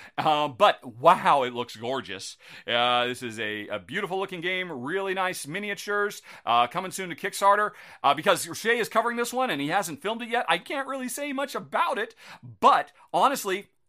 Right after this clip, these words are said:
I trust Shay's, uh, opinion. Shay took a look at this.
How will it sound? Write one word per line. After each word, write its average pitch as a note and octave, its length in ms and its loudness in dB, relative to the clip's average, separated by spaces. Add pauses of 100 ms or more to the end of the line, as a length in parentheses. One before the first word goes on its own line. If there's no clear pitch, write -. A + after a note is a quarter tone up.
I F3+ 140 6
trust G3+ 480 0 (240)
Shay's, C#3 480 -2
uh, D#3+ 160 0
opinion. F3 440 -6 (180)
Shay F3+ 240 -2
took G#3+ 200 -4
a A3 40 -2
look G#3+ 220 -4
at G3+ 80 -8
this. C#3 260 -6